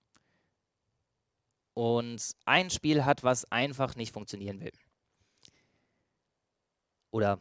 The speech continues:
mehrere Spiele hat, wo man aber wirklich nicht drauf verzichten kann, dann bleibt immer noch die Option, ein Dual-Boot-System einzurichten. Oder halt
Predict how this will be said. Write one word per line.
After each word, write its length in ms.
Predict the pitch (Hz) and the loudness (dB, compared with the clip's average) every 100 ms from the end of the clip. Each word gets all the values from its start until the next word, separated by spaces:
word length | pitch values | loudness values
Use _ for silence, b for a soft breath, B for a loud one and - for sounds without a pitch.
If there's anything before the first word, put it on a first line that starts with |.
| - | -6
mehrere 340 | 101 98 - 101 | -2 -2 -2 -10
Spiele 260 | - 101 | -8 -6
hat, 240 | - 101 110 | -4 -6 -6
wo 80 | 113 | -2
man 200 | 120 - | -2 2
aber 320 | 127 127 120 | 2 2 2
wirklich 300 | 156 160 147 | 0 0 -2
nicht 180 | 143 - | -6 -2
drauf 140 | 123 | -2
verzichten 400 | 127 - 107 104 | -2 -4 -6 -6
kann, 260 | 98 101 101 | -4 -4 0
dann 260 | 110 113 117 | -2 0 2
bleibt 260 | 104 107 - | 2 2 -2
immer 200 | 110 120 | -6 -6
noch 140 | 113 | -4
die 160 | 117 - | -6 -6
Option, 340 | - 104 104 | -8 -10 -6
ein 160 | 113 113 | -6 -4
Dual-Boot-System 640 | 107 113 110 101 107 98 | -6 -4 -6 -6 -6 -8
einzurichten. 480 | 131 - 104 - - - _ _ _ _ _ _ | -10 -8 -8 -12 -20 -20 _ _ _ _ _ _
Oder 460 | 113 117 113 113 - _ - | 2 4 6 4 2 _ -6
halt 400 | 101 104 104 | 2 2 0